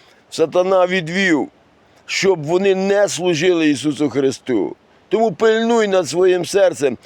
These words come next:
і не будь обманутий, в якому б ти зібранні не був.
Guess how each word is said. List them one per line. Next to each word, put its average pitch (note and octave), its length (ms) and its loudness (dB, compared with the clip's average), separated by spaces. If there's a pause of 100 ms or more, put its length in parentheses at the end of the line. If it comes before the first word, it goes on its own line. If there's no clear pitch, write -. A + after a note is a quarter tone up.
(140)
і F3 100 0
не G#3 160 0
будь F#3 320 -2
обманутий, F3+ 760 0
в C#3+ 40 0
якому G#3+ 420 0
б E3+ 100 -8
ти G#3 160 -2
зібранні G3+ 500 0
не G3+ 140 0
був. F3 440 0